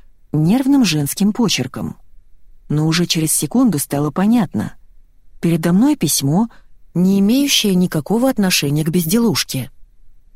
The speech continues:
"Помогите. Если кто прочтёт это, помогите.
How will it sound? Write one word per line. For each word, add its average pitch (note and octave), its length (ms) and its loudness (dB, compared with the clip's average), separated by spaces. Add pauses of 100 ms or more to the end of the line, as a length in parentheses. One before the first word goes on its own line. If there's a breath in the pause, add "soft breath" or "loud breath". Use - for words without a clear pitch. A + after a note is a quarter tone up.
(540)
"Помогите. D3+ 760 0 (600)
Если E3 300 -2
кто E3 180 -2
прочтёт F3 600 -2
это, D#3+ 220 -2
помогите. F#3+ 720 0